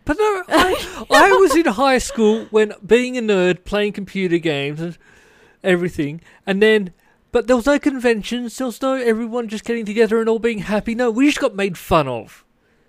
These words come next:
Speaker 1: Now it's cool.
Speaker 2: To make fun of nerds.
Speaker 1: No, not to make fun of nerds. It's cool to be a nerd.
Speaker 2: Are you saying that
Speaker 1: Yeah.
Speaker 2: you've had your culture appropriated? <laughs>
Speaker 1: Yes.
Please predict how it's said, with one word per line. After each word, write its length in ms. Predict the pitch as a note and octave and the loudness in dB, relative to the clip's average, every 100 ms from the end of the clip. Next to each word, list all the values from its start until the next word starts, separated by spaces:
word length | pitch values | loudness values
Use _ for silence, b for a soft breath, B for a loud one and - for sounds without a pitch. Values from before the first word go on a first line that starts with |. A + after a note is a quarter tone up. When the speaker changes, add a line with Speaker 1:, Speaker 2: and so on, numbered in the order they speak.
| _ _ _ _ | _ _ _ _
Speaker 1:
Now 240 | G3 A#3 B3 | 0 0 0
it's 160 | - | -4
cool. 560 | - - G3+ D#3 A#2 - _ _ _ _ _ | -10 -4 -2 -2 -4 -12 _ _ _ _ _
Speaker 2:
To 80 | - | -10
make 220 | G#3+ G3+ | -6 -6
fun 240 | - G3+ G#3+ | -6 -4 -4
of 120 | F3 | -4
nerds. 580 | G3 F#3 C#3+ F3+ G3+ F#3+ | -4 -4 -6 -10 -6 2
Speaker 1:
No, 160 | A3 | 4
not 160 | A3 C4 | 4 2
to 80 | A#3 | 2
make 180 | B3+ - | 0 2
fun 240 | A3+ G#3 | 2 2
of 140 | F3 | 0
nerds. 580 | E3 D3 D3+ A3+ - - _ b b b b _ _ | 2 2 4 0 -4 -16 _ b b b b _ _
It's 120 | - | -18
cool 300 | - - G#3+ F#3+ | -8 -2 -2 -2
to 140 | F3 | -10
be 340 | C#3+ A3 G#3+ | -6 -2 0
a 60 | F3 | 0
nerd. 400 | C#3 A#2 G#2+ - _ _ _ _ _ - | -2 -6 -8 -16 _ _ _ _ _ -6
Speaker 2:
Are 160 | G#3 | -4
you 460 | A#3 C4 D#4+ F4 F4+ | -4 -6 -6 -6 -6
saying 680 | - - G#3 F#3 C#3+ C#3 - - | -8 -8 -8 -6 -8 -12 -18 -14
that 140 | F3+ | -10
Speaker 1:
Yeah. 60 | C3 | -6
Speaker 2:
you've 200 | G#3+ A#3 | -4 -4
had 400 | B3+ A3 G3+ F3+ - | -6 -6 -6 -8 -20
your 260 | - G3 F#3 | -10 -6 -6
culture 540 | - F#3+ E3 - F3 - | -4 -4 -4 -8 -10 -10
appropriated? 1000 | - - E3 D3+ - C3 A#2+ A#2 G2 | -16 -12 -12 -12 -14 -16 -14 -14 -8
<laughs> 60 | D#3 | 2
Speaker 1:
Yes. 680 | F3 G3+ C#3 - - - | 6 6 4 0 -10 -12